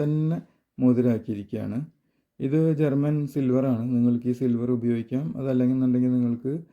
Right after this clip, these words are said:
ആ, ഒറിജിനൽ, ആ, നമ്മുടെ നാട്ടിലെ സിൽവർ കൊണ്ട് വേണമെങ്കിൽ ചെയ്യാം. അതിൻ്റെ ആവശ്യമൊന്നുമില്ല. ഇതിൻ്റെ കളർ പോകുന്നില്ല.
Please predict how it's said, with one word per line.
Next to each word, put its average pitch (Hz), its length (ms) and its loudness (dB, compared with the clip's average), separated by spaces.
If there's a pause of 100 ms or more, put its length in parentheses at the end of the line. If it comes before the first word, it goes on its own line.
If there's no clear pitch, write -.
(420)
ആ, 131 100 -4 (540)
ഒറിജിനൽ, 151 420 0 (300)
ആ, 151 100 -6 (180)
നമ്മുടെ 143 240 0 (120)
നാട്ടിലെ 131 380 0 (120)
സിൽവർ 127 360 2 (100)
കൊണ്ട് 123 240 2 (360)
വേണമെങ്കിൽ 143 500 0
ചെയ്യാം. 117 220 0 (420)
അതിൻ്റെ 123 200 2
ആവശ്യമൊന്നുമില്ല. 147 480 0
ഇതിൻ്റെ 120 220 2
കളർ 123 260 0
പോകുന്നില്ല. 113 440 -4